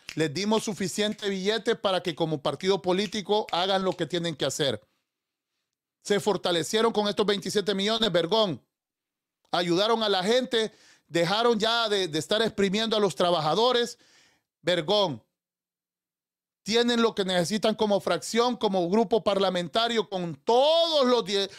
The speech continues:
los catorce mil dólares que van a recibir por diputado, porque recuerde esto, aquí hay un vergo de billete de por medio.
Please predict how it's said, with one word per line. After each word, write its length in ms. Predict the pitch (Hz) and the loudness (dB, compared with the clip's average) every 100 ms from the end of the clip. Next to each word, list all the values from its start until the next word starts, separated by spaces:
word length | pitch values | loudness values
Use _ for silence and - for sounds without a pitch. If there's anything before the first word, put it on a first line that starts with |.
| - | -8
los 280 | 190 240 226 | 0 2 2
catorce 520 | 220 214 220 202 196 | 0 2 2 2 2
mil 240 | 185 254 214 | 2 2 2
dólares 380 | 277 262 226 | 2 2 0
que 100 | - | -2
van 160 | 170 196 | -2 0
a 80 | 233 | 0
recibir 580 | 247 - 240 254 302 240 - _ _ | 0 0 -2 0 0 -2 -8 _ _
por 280 | - 247 302 | 2 4 4
diputado, 600 | 233 226 226 - 269 233 | 0 -2 -4 0 2 2
porque 300 | 185 175 165 | 2 0 0
recuerde 580 | 147 143 180 214 214 262 | 0 0 0 0 2 0
esto, 220 | 277 - | 0 -2
aquí 220 | 143 147 156 | -2 -2 -2
hay 100 | 175 | -2
un 140 | 233 | 0
vergo 280 | 294 277 269 | 0 2 2
de 120 | 254 | 2
billete 380 | 202 233 233 202 | 0 -2 0 0
de 100 | 180 | 0
por 180 | 160 151 | 0 0
medio. 380 | 262 220 131 | 0 0 -2